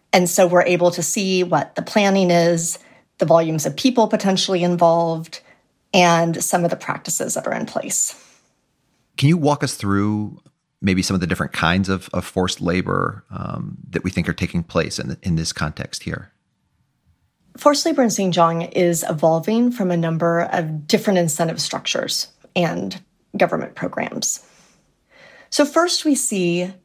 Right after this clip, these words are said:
Speaker 1: people who have been detained being told, you know, if they would like to get out of a detention facility, they should go work in a particular factory or they'll be sent back.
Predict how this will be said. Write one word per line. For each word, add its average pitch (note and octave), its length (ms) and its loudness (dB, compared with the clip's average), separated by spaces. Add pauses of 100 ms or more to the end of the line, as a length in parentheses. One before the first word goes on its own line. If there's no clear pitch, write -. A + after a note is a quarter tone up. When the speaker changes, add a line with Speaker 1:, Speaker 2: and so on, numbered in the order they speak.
(260)
Speaker 1:
people G#3+ 240 0
who G3 140 2
have F#3+ 140 4
been F3 220 2
detained F#3 640 -4 (540)
being F#3 720 2 (140)
told, F3+ 520 0 (100)
you G3 100 -6
know, F3 160 -2
if D#3 100 -4
they E3+ 100 2
would D#3+ 120 -2
like E3+ 180 -2
to - 100 -8
get E3+ 120 0
out D#3+ 120 4
of D#3+ 80 -2
a D#3+ 40 -4
detention D#3+ 420 -4
facility, A#3+ 560 -2 (120)
they - 240 -4
should E3 300 -4
go D#3+ 120 -2
work E3+ 260 -2
in E3+ 80 0
a D#3+ 40 -6
particular - 360 -4
factory A3+ 540 -4 (100)
or D#3+ 140 0
they'll - 100 -2
be - 140 -8
sent - 260 -6
back. - 460 -2